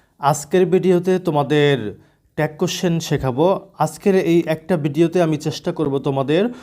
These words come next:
ট্যাগ কোশ্চেনের সবথেকে গুরুত্বপূর্ণ নিয়মগুলো দিয়ে দেওয়ার, যেগুলো তোমরা শিখলে ট্যাগ কোশ্চেনে পাঁচে পাঁচ নিশ্চিত থাকবে তোমাদের। তাই ভিডিওটি না টেনে তোমরা সম্পূর্ণ দেখবে। তো চলো শুরু করা যাক। প্রথমত আমরা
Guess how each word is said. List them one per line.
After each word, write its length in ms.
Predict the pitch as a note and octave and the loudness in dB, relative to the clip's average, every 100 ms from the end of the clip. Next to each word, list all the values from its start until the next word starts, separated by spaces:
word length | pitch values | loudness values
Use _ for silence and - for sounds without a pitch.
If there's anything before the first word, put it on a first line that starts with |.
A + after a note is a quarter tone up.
| - _ _ | -20 _ _
ট্যাগ 200 | D3+ D3 | -4 -2
কোশ্চেনের 320 | F3 - F#3 | -4 -2 -2
সবথেকে 400 | - D#3+ - F3 | -2 -4 -2 -2
গুরুত্বপূর্ণ 580 | D3+ D3 D3 D#3+ D#3+ D#3+ | 0 0 0 0 2 2
নিয়মগুলো 440 | D3+ D3 C#3 C3+ | 2 2 2 2
দিয়ে 180 | A#2+ C3 | 2 2
দেওয়ার, 280 | B2 C3 D#3 | 4 2 2
যেগুলো 460 | C#3+ C#3+ D#3 D#3 D#3 | 0 0 2 4 2
তোমরা 340 | D#3 C3+ C3+ | -2 -2 -2
শিখলে 680 | C3+ D#3 - E3 C#3+ G2 - - - _ - | -4 -8 -4 -2 -2 -2 -8 -20 -20 _ -4
ট্যাগ 200 | D3 - | -4 -2
কোশ্চেনে 380 | E3+ - F3+ | -4 0 -2
পাঁচে 340 | F3+ D3+ C#3 E3+ | 2 0 0 -2
পাঁচ 360 | E3 D#3 D#3 | 2 0 0
নিশ্চিত 480 | D#3 C#3 - D#3 D#3+ | -6 -6 -4 -6 -4
থাকবে 280 | C#3+ A#2+ B2 | -4 -2 -2
তোমাদের। 420 | B2 A2 F#2 F2 - _ _ _ _ _ - | -2 -6 -8 -12 -16 _ _ _ _ _ 4
তাই 220 | C#3 D3+ | 4 4
ভিডিওটি 560 | C3+ D3 F3 F3 G3 | 0 2 2 2 -2
না 200 | F3 D3+ | 0 0
টেনে 260 | D#3 E3+ F3+ | -2 -4 -4
তোমরা 280 | F3 D#3 D#3 | -2 -2 -4
সম্পূর্ণ 480 | - D#3 D#3+ D3+ B2 | -4 -6 -2 -2 -2
দেখবে। 380 | A2+ F2 F2 E2 - _ _ _ _ _ _ | -4 -6 -14 -16 -20 _ _ _ _ _ _
তো 80 | - | -4
চলো 260 | C#3+ E3 F3+ | 2 4 4
শুরু 220 | F3+ F3 | 2 2
করা 220 | F3 E3+ | 4 2
যাক। 240 | D#3 E3+ E3+ - _ _ _ _ - | 4 2 0 -8 _ _ _ _ -6
প্রথমত 460 | E3 F#3 F3+ F3+ | -4 -2 -2 0
আমরা 760 | F#3+ F#3 D#3 D#3 D#3+ D#3+ D#3+ | 0 2 2 2 4 6 4